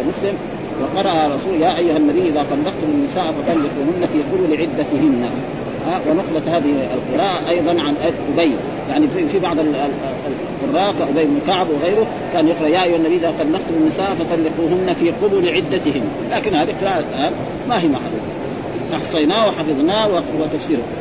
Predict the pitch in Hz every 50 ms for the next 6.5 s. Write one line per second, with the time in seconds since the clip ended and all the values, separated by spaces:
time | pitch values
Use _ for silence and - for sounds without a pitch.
0 | - - - 156 - 196 196 190 175 170 - 175 160 151 160 147 139 143 151 170
1 | 165 - 170 - - - 220 214 214 190 175 165 156 160 170 196 196 175 160 143
2 | 151 151 151 131 - - - - - - - 175 202 175 160 175 202 214 202 -
3 | - - - - - - 131 156 175 196 208 - - - - - - 165 196 165
4 | 160 156 151 147 131 - 147 139 - 151 123 - - - - - - - - 135
5 | 156 156 156 160 175 160 151 147 - 180 202 202 202 214 196 202 196 165 165 -
6 | 117 117 151 170 185 156 160 170 160 156